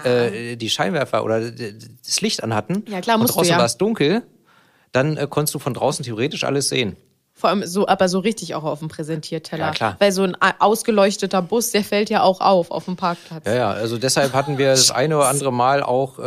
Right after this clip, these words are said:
Speaker 2: hatten wir Situationen, dass wir dann da, äh, gedreht haben, hinten im Bus und
Speaker 1: Ja.
Speaker 2: es war draußen dunkel und irgendwann siehst du, siehst du jemanden so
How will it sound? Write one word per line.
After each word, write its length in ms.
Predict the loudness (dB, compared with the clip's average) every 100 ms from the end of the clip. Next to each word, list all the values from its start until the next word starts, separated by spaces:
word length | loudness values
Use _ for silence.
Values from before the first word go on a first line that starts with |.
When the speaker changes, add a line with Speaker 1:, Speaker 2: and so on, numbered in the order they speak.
| 0 0 -2
Speaker 2:
hatten 200 | -4 -6
wir 80 |
Situationen, 480 | -6 -4 -2 -2 -2
dass 160 | -4 -4
wir 80 | -4
dann 160 | 0
da, 520 | 0 0 0 -4 -10
äh, 320 | -16 -18 -18 -12
gedreht 380 | -10 -4 -4 -4
haben, 160 | -6 -4
hinten 240 | -6 -6
im 140 | -4
Bus 240 | -2 -4 -6
und 180 | -6 -4
Speaker 1:
Ja. 220 | -2 -4 -8
Speaker 2:
es 140 | -8
war 60 | -4
draußen 340 | -2 -2 -2
dunkel 300 | -2 -2 -2
und 60 | -2
irgendwann 340 | -2 -2 -2
siehst 240 | -2 -6 -4
du, 160 | -4 -4 -12 -16
siehst 260 | -8 -4 -2
du 60 |
jemanden 420 | -2 0 -2 -4
so 440 | -2 2 2 0